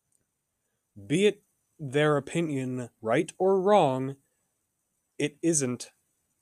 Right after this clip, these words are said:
set in stone, like I was just talking about. <sighs> People will be very sensitive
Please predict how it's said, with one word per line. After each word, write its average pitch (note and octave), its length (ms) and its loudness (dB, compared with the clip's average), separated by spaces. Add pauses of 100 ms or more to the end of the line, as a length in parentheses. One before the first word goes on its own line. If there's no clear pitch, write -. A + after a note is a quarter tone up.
set A2 260 -4
in G#2+ 120 -10
stone, A2 500 2
like F#2+ 200 -4
I G#2+ 120 0
was A2+ 160 -2
just A#2 220 -6
talking D3 340 0
about. E2 300 -18 (2500)
<sighs> B2+ 400 -2 (1080)
People E3 480 -2
will B2+ 160 -4
be A2+ 380 -8 (140)
very G#2+ 300 -6
sensitive G2 720 -8